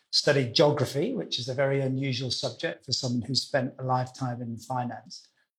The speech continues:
Um, but I began working, uh, in the City of London, uh, for a global international bank, uh, on the, uh, international marketing side, uh, when my career began. And I was very lucky. I, I moved,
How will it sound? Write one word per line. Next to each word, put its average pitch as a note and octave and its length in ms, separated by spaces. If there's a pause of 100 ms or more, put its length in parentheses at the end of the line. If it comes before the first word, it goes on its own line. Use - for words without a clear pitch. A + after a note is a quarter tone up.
(140)
Um, C#3+ 320
but D#3 140
I E3 160
began F3 440
working, D3 640 (140)
uh, C3 260 (120)
in C3+ 160
the B2+ 240
City - 320
of A#2 80
London, B2+ 400 (540)
uh, A#2 320
for B2+ 260
a A#2+ 140
global B2+ 680
international B2+ 720
bank, A2+ 360 (240)
uh, A#2 320
on B2+ 300
the, A#2 340 (520)
uh, A#2+ 140
international C3+ 480
marketing B2+ 500
side, G#2+ 460 (100)
uh, B2 280
when B2 200
my A#2+ 300
career A#2+ 380
began. A2+ 500 (460)
And E3 180
I E3 180
was D#3+ 140
very G3 240
lucky. C3 400
I, B2+ 260
I C3+ 120
moved, D#3 440